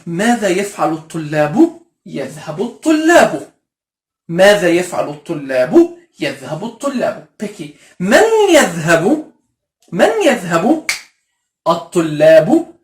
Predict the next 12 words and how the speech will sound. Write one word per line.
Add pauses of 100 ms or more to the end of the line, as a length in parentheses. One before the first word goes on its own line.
(220)
يذهبون. (580)
Peki, (380)
إلى
أين? (1120)
Hocam, (680)
Biraz
önce
eyne. (300)
Niye (840)
bu
cümlede
ile?